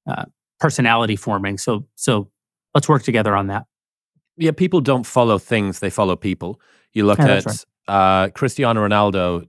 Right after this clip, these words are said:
Speaker 2: fifty million followers, Real Madrid, twenty-five million followers. Elon Musk, two hundred million followers. I don't know what Tesla or SpaceX or anything else has, but it's not gonna be as much. People relate to, to people.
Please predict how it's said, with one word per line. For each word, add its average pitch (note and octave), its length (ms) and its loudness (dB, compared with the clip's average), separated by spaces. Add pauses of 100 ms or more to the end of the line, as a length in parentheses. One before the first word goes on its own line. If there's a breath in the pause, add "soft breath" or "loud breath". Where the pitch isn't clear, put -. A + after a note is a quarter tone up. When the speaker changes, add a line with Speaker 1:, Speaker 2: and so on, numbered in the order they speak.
(140)
Speaker 2:
fifty - 340 -4
million G2+ 300 0
followers, F#2 520 0
Real G#2 320 2
Madrid, F#2+ 600 0 (160)
twenty-five F#2+ 420 0
million E2+ 240 -2
followers. E2+ 480 -4 (540)
Elon A#2 280 4
Musk, - 400 -2 (140)
two A#2+ 200 2
hundred G2+ 220 0
million G2+ 260 2
followers. F#2+ 440 2
I F2+ 60 -4
don't F#2+ 200 -2
know F2+ 120 -4
what E2+ 340 0 (260)
Tesla G2 360 -6
or F2+ 80 0
SpaceX F2+ 600 -4
or F#2+ 60 -2
anything F2+ 300 -2
else F2 160 -2
has, F2+ 180 -4
but A2+ 140 -6
it's G#2 100 -10
not B2+ 140 -2
gonna C3+ 120 0
be C3+ 100 0
as D3 120 -2
much. - 180 -6 (240 loud breath)
People D#3 300 4
relate C#3 520 2
to, A2+ 360 2 (120)
to A#2+ 140 -2
people. A2 460 -4